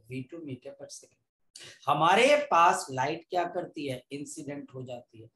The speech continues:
ये light आपके पास incident हो रही है, ये light आपके पास incident हो रही है, ये हमारे पास ये incident हो रही है, और हमारे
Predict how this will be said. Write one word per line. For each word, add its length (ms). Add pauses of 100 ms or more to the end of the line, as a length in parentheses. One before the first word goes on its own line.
(280)
ये 140
light 640
आपके 340
पास 400
incident 640
हो 120
रही 160
है, 140 (480)
ये 180
light 640
आपके 340
पास 420
incident 680
हो 60
रही 160
है, 80 (760)
ये 100
हमारे 240
पास 360 (580)
ये 140
incident 560
हो 60
रही 120
है, 60 (420)
और 160
हमारे 520